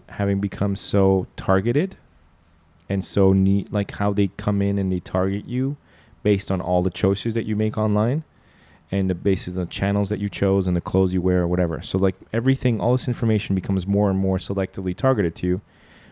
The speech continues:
But that's given people the, the wrong impression, the mistaken impression that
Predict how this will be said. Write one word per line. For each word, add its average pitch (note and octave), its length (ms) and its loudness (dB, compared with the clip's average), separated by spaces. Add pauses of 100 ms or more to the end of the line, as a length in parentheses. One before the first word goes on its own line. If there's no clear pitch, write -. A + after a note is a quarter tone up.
But G#2+ 120 2
that's B2 220 4
given A2+ 280 4
people A2 320 -2
the, F#2+ 140 0 (220)
the G2+ 240 0
wrong A2 380 0
impression, G#2 440 0
the F#2+ 80 0
mistaken A2+ 420 0
impression G2 440 -2
that F#2 120 2